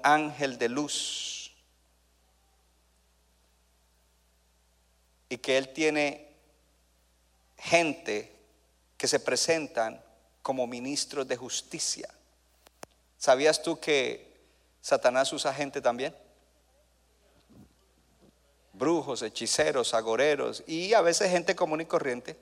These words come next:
que l-, l-, est-, hay un, hay un control fuerte y los quiere usar para esto.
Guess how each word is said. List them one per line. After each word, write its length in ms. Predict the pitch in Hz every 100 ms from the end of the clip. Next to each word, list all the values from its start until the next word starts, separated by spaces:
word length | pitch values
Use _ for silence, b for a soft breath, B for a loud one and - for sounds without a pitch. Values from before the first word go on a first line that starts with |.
| _ _ _ _ _ _ _ _ _ _ _ _ _ _
que 220 | - 131 131
l-, 280 | 143 135 -
l-, 280 | 147 131 - -
est-, 240 | 117 - 120
hay 300 | 135 156 170
un, 180 | 170 - - - -
hay 200 | 143 160
un 180 | 165
control 440 | - 160 - 151 147
fuerte 640 | - 143 - 151 147 - - - -
y 300 | 131 123 123
los 260 | 123 123 -
quiere 200 | 139 147
usar 640 | - 143 127 - - - - - -
para 200 | - -
esto. 340 | - - -